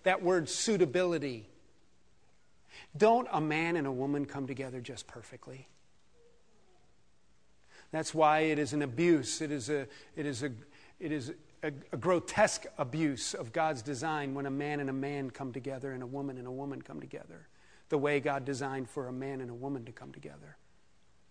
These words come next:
It's a violation of the plan. It's a violation of the design. And God said, "Don't do that." I put a quote in there from, uh, uh,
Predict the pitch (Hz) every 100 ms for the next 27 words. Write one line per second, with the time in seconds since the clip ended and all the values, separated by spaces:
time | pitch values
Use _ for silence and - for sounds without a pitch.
0 | - - - 165 156 107 156 180 175 165
1 | 170 175 165 - 151 131 135 - - 156
2 | 156 135 117 120 - - 156 165 127 139
3 | 175 202 180 180 - 180 170 131 147 131
4 | 131 113 143 147 143 135 127 117 - -
5 | - - - - - - - - - 113
6 | 131 160 143 - 117 113 107 - - -
7 | - - 123 143 120 123 101 - - -
8 | - - - - - - - - - -
9 | - - - - - - - - - -
10 | - - - - - 147 143 156 139 170
11 | 165 147 139 139 139 156 135 135 135 135
12 | 120 - - - - - 143 147 147 143